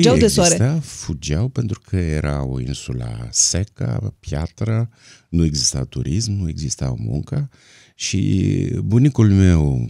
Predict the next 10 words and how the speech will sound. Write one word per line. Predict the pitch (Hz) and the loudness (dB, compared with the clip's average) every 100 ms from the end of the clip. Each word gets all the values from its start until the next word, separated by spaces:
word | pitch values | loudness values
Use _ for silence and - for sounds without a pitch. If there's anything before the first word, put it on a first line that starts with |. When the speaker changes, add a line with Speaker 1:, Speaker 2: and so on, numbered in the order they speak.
| - | -4
Speaker 2:
care, | 76 65 64 62 - _ - | -2 0 0 -2 -6 _ -8
al | 73 69 - | -6 -4 0
cărui | 92 82 76 | 2 2 4
am | 78 78 | 4 2
și | - 69 | 0 0
numele, | 71 95 76 65 73 110 _ - - - - _ - | 4 6 6 2 0 -2 _ -20 -20 -20 -20 _ -10
e, | - 71 | -6 -4
Ianis | 76 80 76 69 | 0 2 2 0
Valvis, | 65 76 107 117 - - - | 0 0 0 -2 -4 -6 -12
e, | - 90 82 - | -8 -4 -2 -2